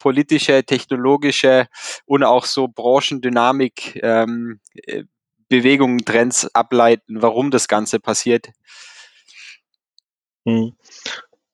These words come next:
Speaker 2: Ja, da passiert tatsächlich eine, eine ganze, eine ganze Menge. Um,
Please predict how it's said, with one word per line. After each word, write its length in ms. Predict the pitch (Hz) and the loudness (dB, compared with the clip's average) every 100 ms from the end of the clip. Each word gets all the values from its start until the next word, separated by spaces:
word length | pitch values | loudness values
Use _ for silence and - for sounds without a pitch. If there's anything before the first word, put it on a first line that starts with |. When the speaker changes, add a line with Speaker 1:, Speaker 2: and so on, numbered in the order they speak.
| _ _ _ _ _ _ _ _ _ - | _ _ _ _ _ _ _ _ _ -2
Speaker 2:
Ja, 260 | 120 120 | 0 2
da 80 | 120 | 2
passiert 440 | 107 131 - 147 | 0 0 0 0
tatsächlich 500 | - 131 123 139 143 | 2 2 2 2 -2
eine, 320 | 131 123 117 - | 0 0 0 -2
eine 220 | - 120 | -4 -2
ganze, 400 | 120 120 - 131 | 0 -2 0 0
eine 200 | 117 120 | 0 0
ganze 240 | 120 135 - | -2 0 2
Menge. 500 | 113 151 156 147 - | 2 4 4 2 0
Um, 680 | - 67 240 240 247 - | -8 -10 -8 -8 -8 -10